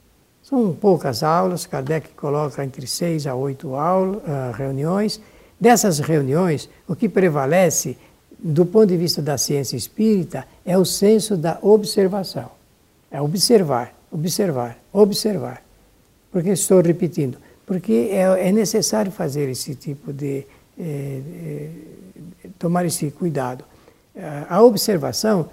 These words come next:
leva a gente a verificar a-, aquilo que acontece com a pessoa durante o tempo da reunião. Como é pouquinho, não se pode fazer essa reunião muito alongada, cinquenta minutos, quem sabe uma hora, às vezes, e,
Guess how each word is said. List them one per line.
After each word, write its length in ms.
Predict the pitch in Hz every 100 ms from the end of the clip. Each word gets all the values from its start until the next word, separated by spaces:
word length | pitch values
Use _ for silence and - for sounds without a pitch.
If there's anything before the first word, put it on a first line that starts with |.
| _
leva 420 | - 175 233 196 175
a 40 |
gente 460 | 147 190 180 190 -
a 120 | 156
verificar 880 | 151 185 170 131 123 135 170 139 - - _ -
a-, 220 | 196 202
aquilo 340 | 147 254 233
que 140 | 180 196
acontece 800 | 156 151 123 180 190 - - 175
com 380 | - 190 196 170
a 100 | 156
pessoa 560 | 147 131 - 175 185
durante 460 | 165 175 151 165 180
o 40 |
tempo 320 | 156 160 156
da 140 | 165 175
reunião. 380 | 165 196 147 -
Como 200 | 277 269
é 60 | 277
pouquinho, 580 | - 131 208 214 147 - _ -
não 80 | 156
se 180 | -
pode 380 | 151 - 170 160
fazer 300 | - 143 143
essa 220 | 151 -
reunião 380 | 139 135 143 147 - _ -
muito 280 | 170 170
alongada, 560 | 143 127 123 160 170 135
cinquenta 520 | - 131 170 170 160
minutos, 560 | 131 131 151 180 170 -
quem 160 | 139
sabe 300 | 123 165 139
uma 160 | 139 131
hora, 340 | 151 180 151
às 140 | 131 135
vezes, 420 | 180 190 143 - _ _ _ _ _ _ _
e, 460 | 208 208 202 196